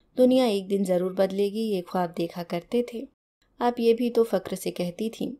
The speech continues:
कि मैं बिल्कुल अपने नाना पर गई हूँ, कि नाइंसाफ़ी और झूठ से नफ़रत है मुझे। अम्मी कहती हैं, उम्र के साथ वो भुलक्कड़ होती जा रही हैं। क्या भरोसा अपनी ये पुरानी यादें वो कहीं रखकर भूल गई हूँ।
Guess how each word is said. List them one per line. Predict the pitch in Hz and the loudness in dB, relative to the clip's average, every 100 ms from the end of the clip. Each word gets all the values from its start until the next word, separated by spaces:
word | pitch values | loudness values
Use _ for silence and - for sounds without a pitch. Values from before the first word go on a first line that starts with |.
| _ - | _ -12
कि | 202 | -6
मैं | 190 185 | -4 -4
बिल्कुल | 180 175 196 190 | -4 -4 0 0
अपने | 180 240 | 0 0
नाना | 220 180 180 | 2 0 -2
पर | 175 165 | -4 -4
गई | 190 233 | -2 -2
हूँ, | 214 - _ _ _ _ _ _ | -4 -12 _ _ _ _ _ _
कि | 262 | 4
नाइंसाफ़ी | 247 247 247 240 226 240 233 | 6 6 4 4 4 4 4
और | 202 | 4
झूठ | 196 190 - | 0 -4 -2
से | 208 | -2
नफ़रत | 190 180 185 175 | -2 -4 -4 -4
है | 214 | -4
मुझे। | 202 170 175 - _ _ _ _ - | -4 -6 -10 -12 _ _ _ _ -8
अम्मी | 240 247 254 | -2 0 2
कहती | 226 202 - 208 | 0 -2 -2 -2
हैं, | 214 208 | -2 -2
उम्र | 190 185 | -2 -4
के | 190 185 | -4 -4
साथ | 190 180 202 | -2 -2 -4
वो | 190 | -8
भुलक्कड़ | 180 175 170 202 208 | -4 -6 -2 -2 -2
होती | 202 208 | -4 -4
जा | 196 190 | -4 -4
रही | 185 180 180 | -4 -8 -10
हैं। | 190 _ _ _ _ _ - | -16 _ _ _ _ _ 2
क्या | 262 254 | 4 4
भरोसा | 220 190 190 196 | 4 0 2 0
अपनी | 190 202 196 | 0 -2 -4
ये | 196 | -2
पुरानी | 185 185 185 190 | -4 -2 -4 -4
यादें | 190 190 190 - _ 190 | -6 -6 -8 -10 _ -10
वो | 175 180 | -8 -8
कहीं | - 180 185 | -6 -4 -4
रखकर | 175 - 226 | -6 -4 -6
भूल | 190 196 180 | -4 -4 -2
गई | 180 175 | -4 -4
हूँ। | 170 | -8